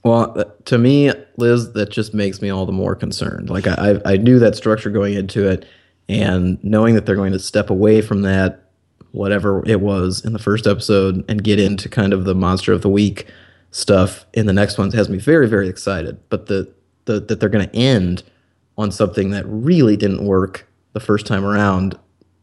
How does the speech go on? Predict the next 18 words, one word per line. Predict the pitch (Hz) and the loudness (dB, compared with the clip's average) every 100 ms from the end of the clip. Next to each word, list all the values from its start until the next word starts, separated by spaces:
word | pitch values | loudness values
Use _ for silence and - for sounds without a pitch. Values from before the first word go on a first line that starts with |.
| _ _ - | _ _ -8
despite | 107 - 165 165 | -8 0 0 2
their | 98 | 0
track | 95 - 110 110 | 0 0 0 0
record | 104 101 101 | -2 -2 -6
of, | 98 | -8
of | - 98 87 _ | -10 -10 -12 _
saving | - - 107 107 104 95 | -20 -6 -2 0 0 -2
it | 90 - _ _ _ _ - | -4 -8 _ _ _ _ -6
later | 98 98 104 | -4 -2 0
on, | 107 98 98 - _ _ _ | 0 0 -4 -8 _ _ _
uh, | 107 101 | -6 -6
I, | - 110 107 92 82 _ - | -4 0 0 0 -6 _ -10
I'm | 107 | -10
concerned. | 73 - - - - _ _ - - | -8 -14 -16 -18 -20 _ _ -20 -6
So | 107 | -2
we'll | 98 98 | 0 -2
see. | - | -8
But | - | -16